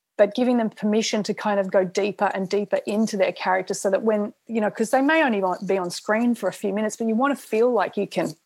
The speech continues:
it can pop forward and you can find something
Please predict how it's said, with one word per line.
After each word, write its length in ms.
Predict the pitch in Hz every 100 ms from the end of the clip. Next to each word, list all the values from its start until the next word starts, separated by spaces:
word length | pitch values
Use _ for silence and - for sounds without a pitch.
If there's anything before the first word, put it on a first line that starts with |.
| -
it 120 | 220
can 160 | - 175
pop 320 | - 208 -
forward 480 | - 202 214 208 190
and 140 | 180
you 300 | - - -
can 120 | 208
find 380 | 180 226 220 214
something 720 | 202 208 190 - 190 180 180